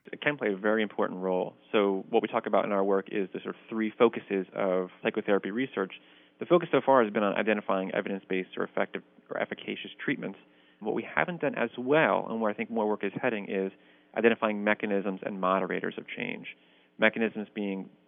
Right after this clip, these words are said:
the process through which treatment works, and moderators, factors that increase the effectiveness of treatment.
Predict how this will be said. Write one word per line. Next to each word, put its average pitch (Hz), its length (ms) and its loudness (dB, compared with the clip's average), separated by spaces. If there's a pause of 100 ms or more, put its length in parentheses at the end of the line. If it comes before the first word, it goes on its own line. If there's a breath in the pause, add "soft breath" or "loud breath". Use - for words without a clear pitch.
the 104 80 -2
process 120 560 2 (120)
through 117 220 0
which 101 220 0 (160)
treatment 95 280 -8
works, 92 280 -2 (420 soft breath)
and 104 100 -2
moderators, 101 460 0 (100)
factors 98 360 -2
that 95 160 -6
increase 113 400 -6 (100)
the 92 320 -6
effectiveness 98 480 -2
of - 100 -8
treatment. - 320 -8